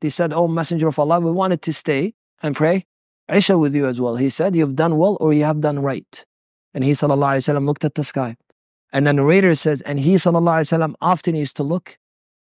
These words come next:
at the sky." Hadith al-Miqdad also, ikhwan, that is authentic. Uh, and it's a story where he drank, uh, from the vessel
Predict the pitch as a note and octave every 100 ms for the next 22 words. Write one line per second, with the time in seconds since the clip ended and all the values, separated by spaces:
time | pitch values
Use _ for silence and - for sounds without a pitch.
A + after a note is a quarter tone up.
0 | _ _ _ C#3+ C3 C3 - A#2 F2+ -
1 | - D3+ D3+ D3+ C3+ C#3 D#3 C3 C3+ -
2 | A2 A2 A#2 A2+ A2 A2+ A2 A#2+ D3+ -
3 | _ _ _ _ - A#2+ D3 D3 D3+ D#3
4 | - E3+ C#3+ A2 G2+ _ C3 C3 B2+ D3
5 | C3 C3+ D3+ C#3 - - _ C#3 B2 A#2+
6 | - C#3+ C3+ A#2+ C3 B2 A#2 D3 - D3
7 | B2+